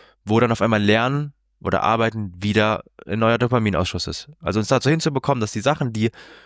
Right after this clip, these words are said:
wo wir wissen, es hat einen Sinn, ist wichtig für uns,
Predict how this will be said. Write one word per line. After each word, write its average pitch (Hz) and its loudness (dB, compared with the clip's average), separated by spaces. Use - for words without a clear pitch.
wo 107 0
wir 98 2
wissen, 123 -2
es 101 -4
hat 98 -2
einen 101 -6
Sinn, 131 -2
ist - -14
wichtig 131 -4
für - -4
uns, 165 -4